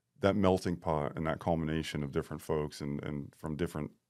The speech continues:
parts of the U S or, or world, I should say, um,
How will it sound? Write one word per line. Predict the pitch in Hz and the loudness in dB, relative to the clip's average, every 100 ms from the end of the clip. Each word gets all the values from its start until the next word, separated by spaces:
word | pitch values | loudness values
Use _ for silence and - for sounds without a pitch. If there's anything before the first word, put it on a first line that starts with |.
| _ | _
parts | 87 - | -2 -2
of | 76 | -8
the | 78 | -6
U | 78 76 | -2 0
S | 78 - - | -2 -4 -10
or, | 67 - | -12 -6
or | 76 | -4
world, | 71 78 80 | 0 0 2
I | 78 | 0
should | - 71 | -2 -2
say, | 85 80 - | 2 2 2
um, | 80 76 73 | 2 0 -4